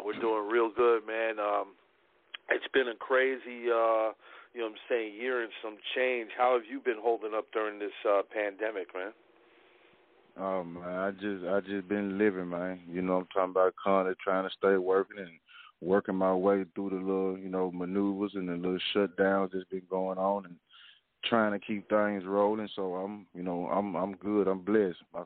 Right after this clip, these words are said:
Speaker 2: family healthy, so, you know, we good.
Speaker 1: Yeah, yeah, absolutely. Yeah, 'cause this, this whole thing has really affected the artists, too. Um, <clears throat> you know what I'm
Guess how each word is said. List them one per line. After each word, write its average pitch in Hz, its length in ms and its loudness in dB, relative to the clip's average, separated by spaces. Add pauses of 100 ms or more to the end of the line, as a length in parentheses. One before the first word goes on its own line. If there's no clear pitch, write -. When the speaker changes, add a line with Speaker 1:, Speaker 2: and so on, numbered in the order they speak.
Speaker 2:
family 101 360 0
healthy, 107 400 2
so, 85 220 -8 (120)
you 82 80 -20
know, 82 160 -8
we 90 160 -20
good. 98 240 0 (1400)
Speaker 1:
Yeah, 117 300 2 (340)
yeah, 104 280 4
absolutely. 98 600 -4 (400)
Yeah, 147 140 4
'cause 135 260 -10
this, 190 120 -2 (200)
this 160 200 -2
whole 156 280 2
thing 156 200 -2
has 127 180 -6
really 135 280 -2
affected 120 500 -2
the 101 80 -2
artists, 113 480 0 (160)
too. 113 220 -4 (580)
Um, 107 360 4 (120)
<clears throat> - 920 -14
you 127 60 0
know 110 80 4
what 104 80 -2
I'm 101 60 -16